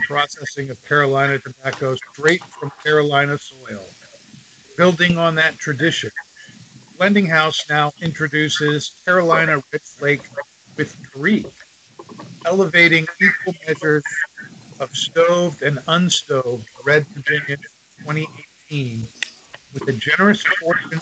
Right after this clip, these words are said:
of genuine eighteen-year-old Saint James Perique. The resulting flavor balances pepper and spice with undertones of port wine, stone fruits, and citrus, the perfect extension to the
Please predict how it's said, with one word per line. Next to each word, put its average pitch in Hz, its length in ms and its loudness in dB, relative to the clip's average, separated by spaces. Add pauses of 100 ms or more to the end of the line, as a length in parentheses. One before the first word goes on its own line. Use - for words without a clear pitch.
(140)
of 143 200 0 (220)
genuine 185 360 0 (680)
eighteen-year-old 165 1500 2 (160)
Saint 151 420 -12
James 143 540 -4
Perique. 131 600 -4 (880)
The 147 80 -4
resulting 160 640 2
flavor 147 560 4
balances 147 540 0 (120)
pepper 156 380 0
and - 120 -10
spice - 500 -8
with - 280 -20
undertones 147 720 -4
of 110 200 -20
port 147 420 -4
wine, 143 140 -4 (720)
stone 160 500 -4
fruits, - 560 -4 (120)
and 120 100 -20
citrus, - 1200 -12
the - 100 -20
perfect 175 440 -2
extension 151 680 -2
to 127 80 -6
the - 100 -16